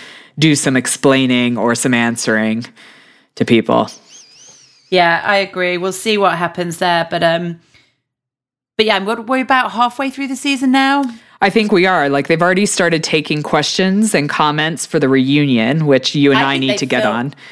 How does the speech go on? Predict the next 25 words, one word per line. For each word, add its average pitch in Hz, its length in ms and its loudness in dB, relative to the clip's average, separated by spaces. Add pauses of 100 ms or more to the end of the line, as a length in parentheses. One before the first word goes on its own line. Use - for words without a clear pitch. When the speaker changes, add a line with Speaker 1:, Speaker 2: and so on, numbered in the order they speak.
(600)
Speaker 2:
Yeah, 220 200 2
I 202 120 -2
think 262 180 -12
they 269 100 -4
filmed 208 360 -4
the - 140 -6
first 185 340 -4
episode 170 480 -4
of 160 100 -12
the 156 80 -12
reunion. 160 600 -2
So, 156 440 0
um, 156 260 0
Speaker 1:
Yeah. 127 340 2
So - 160 -18
Speaker 2:
so 175 200 2
yeah, - 60 -2
I - 40 2
Speaker 1:
everybody 220 380 0
Speaker 2:
guess 196 120 -2
we're 180 80 -8
never 165 180 -8
come 160 160 -12
up 151 100 -8
there. 151 160 -14